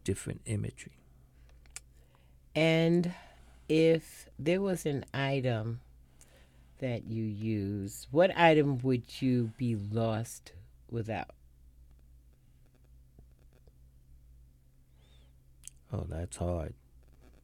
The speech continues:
Speaker 1: 'Cause now I use so many things.
Speaker 2: Mm-hmm. Just give me one.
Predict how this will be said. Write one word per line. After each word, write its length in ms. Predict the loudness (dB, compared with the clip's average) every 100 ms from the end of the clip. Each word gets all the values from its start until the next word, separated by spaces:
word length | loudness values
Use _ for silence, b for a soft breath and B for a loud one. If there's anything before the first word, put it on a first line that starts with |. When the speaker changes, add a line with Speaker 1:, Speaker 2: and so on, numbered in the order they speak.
| -20 -20 -20 -20 _ -20 -20 -20 -20 -20 -20 -20 -20 -20 _ _ _ -20 -20 -20 -10
Speaker 1:
'Cause 260 | -6 -2
now 220 | 0 0 0
I 100 | 0
use 280 | 0 0
so 220 | 2 2 4
many 300 | 4 2 0
things. 720 | 0 0 0 -4 -10 -6 -2
Speaker 2:
Mm-hmm. 300 | 0 0 -2 -8 _ _ _ _ _ -20 -20 -20 -20 -20 -20
Just 140 | -20 -8
give 100 | -4
me 100 | -2
one. 280 | -4 -6